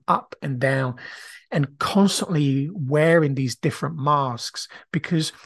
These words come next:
there is a part of me which is very optimistic, very happy, very, you know, happy-go-lucky kind of guy. I did have points of my life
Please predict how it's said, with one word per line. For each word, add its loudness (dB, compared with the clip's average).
there 6
is 6
a 0
part 2
of 2
me 0
which -2
is -2
very 4
optimistic, -4
very 4
happy, 0
very, 0
you 2
know, 4
happy-go-lucky 2
kind -2
of -2
guy. 2
I -2
did 2
have -2
points -4
of -4
my -2
life -4